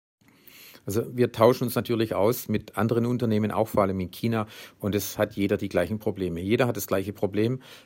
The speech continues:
Nächste Woche, wenn's wieder losgeht mit Arbeiten, sind die Arbeitgeber verpflichtet, die Mitarbeiter auszustatten mit Gesichtsschutz und mit, äh, Augenmasken. Und, äh, man muss Temperaturscanner haben, wenn die Mitarbeiter zur Arbeit kommen.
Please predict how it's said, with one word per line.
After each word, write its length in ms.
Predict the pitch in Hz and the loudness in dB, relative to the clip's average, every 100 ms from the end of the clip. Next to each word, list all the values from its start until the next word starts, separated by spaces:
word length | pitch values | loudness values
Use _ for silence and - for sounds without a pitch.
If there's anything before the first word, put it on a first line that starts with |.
| - | 0
Nächste 360 | 107 110 - | 0 2 0
Woche, 320 | 107 120 127 101 | 0 2 2 2
wenn's 240 | 113 - | 0 0
wieder 160 | 107 110 | -2 0
losgeht 400 | 110 123 - 104 | 0 -2 -4 -4
mit 140 | 95 | -2
Arbeiten, 440 | 98 107 117 - | 0 0 0 -2
sind 280 | 110 107 104 | -4 -6 -4
die 200 | 98 92 | -6 -4
Arbeitgeber 580 | - 101 98 95 113 117 | 0 0 0 -2 -4 -4
verpflichtet, 560 | - 98 - 139 131 - | -6 -6 -4 -4 -4 -2
die 80 | |
Mitarbeiter 500 | 101 123 113 98 92 | -2 0 0 2 0
auszustatten 680 | 90 117 - - 101 98 98 | 0 -4 -6 -2 0 0 -2
mit 200 | 92 - - - - | -4 -6 -16 -20 -10
Gesichtsschutz 800 | 95 - 151 - - 170 - - _ _ | -4 -2 -2 -2 -2 0 -2 -8 _ _
und 340 | - 110 107 - | -2 0 -2 -2
mit, 320 | 104 - - | -2 -4 -4
äh, 220 | 101 90 90 | -2 -2 4
Augenmasken. 680 | 117 123 139 139 139 170 165 _ _ - - - _ _ | 4 4 2 -2 -2 -4 -6 _ _ -20 -20 -20 _ _
Und, 380 | 120 113 107 - | 2 2 0 -2
äh, 180 | 113 98 | 2 2
man 220 | 101 104 | 2 0
muss 100 | 101 | 0
Temperaturscanner 800 | - 107 107 - 143 143 147 135 | 0 0 0 0 -2 0 0 0
haben, 240 | 127 123 | 0 -2
wenn 80 | 101 | -2
die 80 | 101 | -2
Mitarbeiter 480 | 104 98 92 95 | 0 0 0 -2
zur 120 | - 98 | -2 0
Arbeit 300 | 113 127 - | 2 0 0
kommen. 380 | 139 139 143 | 0 0 -2